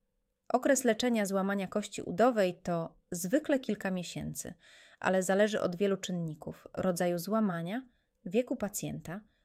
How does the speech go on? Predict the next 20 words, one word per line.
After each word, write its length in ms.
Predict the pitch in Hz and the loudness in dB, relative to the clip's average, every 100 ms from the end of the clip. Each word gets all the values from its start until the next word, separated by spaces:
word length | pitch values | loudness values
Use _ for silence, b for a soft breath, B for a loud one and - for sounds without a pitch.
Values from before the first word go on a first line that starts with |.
| _ | _
przebiegu 420 | - 196 254 262 | -2 2 4 4
operacji 640 | 208 - 170 160 - - - | 0 0 -4 -6 -8 -8 -4
i 40 | |
jakości 460 | 170 170 196 - 180 | -4 -4 -8 -6 -8
rehabilitacji. 960 | 165 165 170 165 170 139 139 - - - _ _ _ _ _ _ _ _ - | -6 -8 -6 -10 -10 -12 -10 -12 -12 -16 _ _ _ _ _ _ _ _ -6
Typowy 380 | 180 247 294 | 2 4 4
przebieg 380 | 302 - 208 202 | 0 -2 0 0
leczenia 420 | 196 180 214 208 | -2 -2 -2 -2
operacyjnego 800 | - - 180 175 180 170 190 190 | -6 -4 -4 -4 -4 -6 -4 -4
obejmuje 640 | - 170 170 160 151 151 165 - _ _ _ _ _ _ _ _ - | -4 -2 -2 -2 -4 -8 -12 -18 _ _ _ _ _ _ _ _ -6
hospitalizację 800 | 190 - 185 180 175 208 240 - | -4 -4 -4 -2 2 0 0 -2
i 100 | - | -4
wczesną 380 | - 196 196 180 | -4 -4 -2 -4
rehabilitację, 880 | 170 175 175 170 165 160 - 214 233 B B B - | -4 -4 -4 -6 -6 -8 -6 -6 -6 B B B -14
trwającą 540 | - 226 277 294 - | 2 4 6 4 0
około 280 | 214 214 196 | 0 0 0
siedmiu 360 | - 233 233 | 0 2 2
do 100 | 208 | 2
czternastu 540 | 190 - 180 180 - 180 | -2 -4 -4 -4 -6 -8
dni. 340 | 165 160 170 | -6 -6 -8